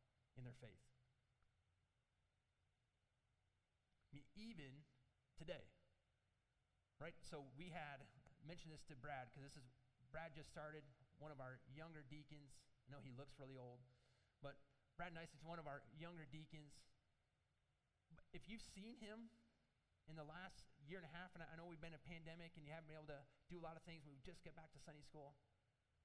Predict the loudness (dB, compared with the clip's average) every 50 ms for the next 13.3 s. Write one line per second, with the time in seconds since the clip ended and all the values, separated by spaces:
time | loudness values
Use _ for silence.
0 | -20 -20 -20 -20 -20 -14 -6 -2 0 0 2 2 0 0 0 -2 -4 -4 -2 -2
1 | -2 -2 0 0 0 -2 0 0 0 2 2 0 0 0 -2 -2 -2 -2 -2 -2
2 | -2 -4 -6 -8 -10 -8 -8 -6 -4 -2 -2 -2 0 0 0 0 -2 -2 -6 -2
3 | 0 0 2 0 -2 -6 -10 -16 -20 -20 -12 -10 -4 -2 0 0 0 0 0 -2
4 | 0 -2 -4 -4 -4 -8 -10 -12 -14 -16 -18 -20 -20 -20 -20 -20 -20 -20 -20 -20
5 | -20 -20 _ -20 -20 -20 -20 -20 -20 -20 -20 -20 -20 -20 -20 -20 -20 -20 -20 -20
6 | -20 -20 -20 -10 -8 -4 -4 -2 0 2 2 2 2 0 -2 -4 -4 -4 -4 -4
7 | -4 -4 -4 0 2 2 2 2 0 -2 -2 -2 -2 -4 -6 -8 -12 -16 -20 -20
8 | -20 -20 -20 -20 -20 -20 -20 -20 -20 -20 -20 -20 -20 -20 -20 -20 -20 -20 -20 -20
9 | -20 -20 -8 -4 -2 2 2 2 2 2 0 -2 0 0 0 0 0 -2 -2 -4
10 | -4 -2 -2 0 0 -2 -2 -2 -2 -2 -2 -2 -4 -6 -10 -14 -16 -18 -20 -20
11 | -20 -20 -20 -20 -20 -20 -20 -20 -10 -4 -2 0 2 4 2 4 2 0 0 0
12 | 0 0 0 0 0 -2 -2 -6 -10 -14 -18 -20 -20 -20 -20 -20 -20 -20 -20 -20
13 | -20 -8 -2 0 0 0